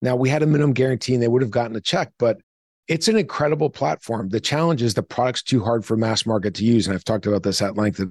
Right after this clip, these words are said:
other times. And we had a path to build a killer experience that would make it accessible for the mass market.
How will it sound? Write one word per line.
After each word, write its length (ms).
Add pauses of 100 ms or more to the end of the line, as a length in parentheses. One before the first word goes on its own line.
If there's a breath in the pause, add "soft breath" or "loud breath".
other 160
times. 420 (320)
And 420 (260)
we 120
had 240
a 140
path 400
to 100
build 380
a 40
killer 520 (360)
experience 760
that 180
would 160
make 340
it 220 (640)
accessible 640
for 140
the 100
mass 320
market. 360